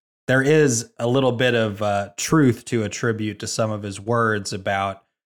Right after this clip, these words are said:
uh, lo-, unlocking it a little bit more this season with the offense. I think that his trust in J J is gonna lead to a little bit more of that this season. So,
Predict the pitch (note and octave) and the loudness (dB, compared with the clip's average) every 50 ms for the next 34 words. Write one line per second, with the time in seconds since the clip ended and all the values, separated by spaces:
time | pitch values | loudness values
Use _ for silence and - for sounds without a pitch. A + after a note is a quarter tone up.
0 | _ _ _ _ - A2 G#2+ G#2 G2+ G2+ G2+ G2+ A2 B2+ B2 B2 A#2 - - - | _ _ _ _ -2 0 0 2 2 0 0 0 2 2 4 2 2 -2 -4 -2
1 | A#2+ B2 B2 A#2+ B2 A#2+ A#2+ - - A2+ G#2+ G#2 G2+ G#2 G#2 G#2+ G#2+ G#2 G#2 A2 | 0 0 2 2 2 2 0 0 -2 -2 -2 -2 -2 -4 -4 -4 -4 -2 -2 -2
2 | G#2+ G2 G#2+ G#2 G#2 G#2 G2+ G2+ G2+ G2 - - - A2+ A2 G2+ F#2+ G#2 G2+ G2+ | -4 -4 -4 -4 -4 -4 -2 -2 -4 -4 -4 -4 -2 -2 -2 -2 -4 -6 -6 -6
3 | G2 F#2+ - A2 G2 G2 F#2+ F#2+ F2+ - - - F2 F2+ F#2+ G2 - - G#2+ G#2 | -6 -8 -6 -6 -4 -2 0 -2 -2 -4 -8 -14 -14 -12 -10 -8 -6 -4 -4 -6
4 | G2+ - - A2+ G#2+ F#2+ - - - G2+ F#2+ F#2+ - _ _ _ _ _ _ - | -4 -4 -4 -4 -4 -4 -8 -8 -8 -6 -6 -6 -8 _ _ _ _ _ _ -2
5 | A#2+ A2+ - - - D3+ D3 C3+ - - - B2+ A#2+ A#2 A2 A#2+ A#2+ A#2 A2+ G#2+ | 0 0 0 0 2 2 2 2 2 0 -2 -2 -2 0 0 -2 -2 -2 -2 -2
6 | A#2 A#2 A#2 A2+ G#2 G#2 - A#2+ A2 G#2 G#2 A2 A#2 A#2 A2 G2+ - - A2+ G#2 | -2 -2 0 -2 -2 -2 -4 -4 -4 -4 -2 -2 -2 -2 -2 -4 -6 -6 -6 -6
7 | G2 G2 G2 F#2+ F#2+ F#2 F2+ F#2+ F#2+ - _ - G2+ G2 F#2+ F#2 F2+ F2 F2 F#2 | -6 -6 -8 -8 -10 -10 -10 -10 -12 -12 _ -12 -10 -10 -8 -10 -10 -8 -8 -6
8 | F2+ F2 F2 F2+ F#2+ F2 - - - G2+ F#2+ F2+ F2+ F#2+ F#2 F#2 F2+ - - - | -6 -8 -8 -12 -12 -10 -10 -8 -8 -10 -10 -12 -12 -14 -14 -14 -12 -12 -10 -8
9 | G2 F#2 F#2 F#2+ F#2+ | -8 -8 -8 -8 -10